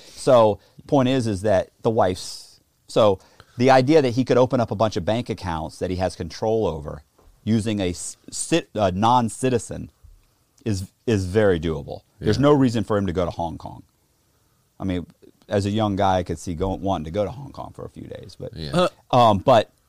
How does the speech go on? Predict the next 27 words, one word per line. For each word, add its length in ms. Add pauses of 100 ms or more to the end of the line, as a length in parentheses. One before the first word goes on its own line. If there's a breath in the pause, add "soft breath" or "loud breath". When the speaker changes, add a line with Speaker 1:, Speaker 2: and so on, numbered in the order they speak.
(140)
Speaker 1:
and 160
I'm, 180
and 140
actually, 320
remember 200
I 40
told 220
you 80
I 60
met 180
a 20
couple 300
of 60
guys 520 (220)
in 180
Coleman 460
that 260
knew 560
Blaine 560 (460)
that 160
had 160
been 160
locked 360
up 140
with 140
Blaine? 420 (120)
Speaker 3:
Yeah. 320